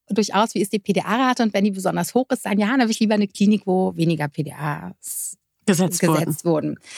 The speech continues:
Speaker 1: So.
Speaker 2: Wenn du noch mal ein Kind kriegen solltest, ne?
Speaker 1: Mhm.
Speaker 2: Wie würdest du es gerne kriegen?
Speaker 1: So
Speaker 2: Dann
Speaker 1: wie mein letztes.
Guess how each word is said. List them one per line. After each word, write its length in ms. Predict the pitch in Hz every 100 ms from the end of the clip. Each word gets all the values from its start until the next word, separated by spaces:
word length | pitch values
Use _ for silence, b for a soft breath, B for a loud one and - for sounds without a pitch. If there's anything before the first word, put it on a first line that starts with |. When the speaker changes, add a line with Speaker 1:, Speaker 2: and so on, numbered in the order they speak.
| B B B B
Speaker 1:
So. 220 | - 131 B B B
Speaker 2:
Wenn 180 | - 202
du 100 | 226
noch 140 | 233
mal 120 | 202 190
ein 140 | 180
Kind 240 | - 175
kriegen 200 | - 175
solltest, 460 | 165 160 156 165 -
ne? 120 | 190
Speaker 1:
Mhm. 180 | 180 196 _ _ _
Speaker 2:
Wie 180 | - 208
würdest 280 | 190 190 185
du 60 | 185
es 100 | -
gerne 220 | 175 170
kriegen? 380 | - 175 180 202 _ _ _ _ _ _ _ _ _
Speaker 1:
So 120 | 180
Speaker 2:
Dann 80 | 196
Speaker 1:
wie 80 | 208
mein 200 | 196 180
letztes. 440 | 202 - - 180